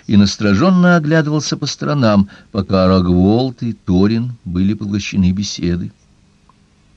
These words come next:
Сумрачным строем их обступали курганы. Обманные камни на вершинах казались пронзившими землю наконечниками исполинских копий, словно там, в глубине,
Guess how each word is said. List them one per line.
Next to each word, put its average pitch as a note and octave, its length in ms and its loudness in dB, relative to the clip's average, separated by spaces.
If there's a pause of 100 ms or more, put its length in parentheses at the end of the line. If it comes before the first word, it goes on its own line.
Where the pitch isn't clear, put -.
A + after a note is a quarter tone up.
(640)
Сумрачным C3 800 -2
строем A#2 600 0
их - 120 -12
обступали G#2+ 560 -4
курганы. F#2+ 640 0 (880)
Обманные G2+ 640 2
камни A#2 480 0
на A#2+ 140 -4
вершинах A#2 560 -6
казались A2 420 -4
пронзившими G#2 1120 -2
землю A#2 500 -4
наконечниками A#2 920 -6
исполинских A2 840 -8 (160)
копий, F#2+ 640 -4 (520)
словно E2+ 280 -6
там, A2 460 -2
в F2+ 40 -6
глубине, F2+ 640 0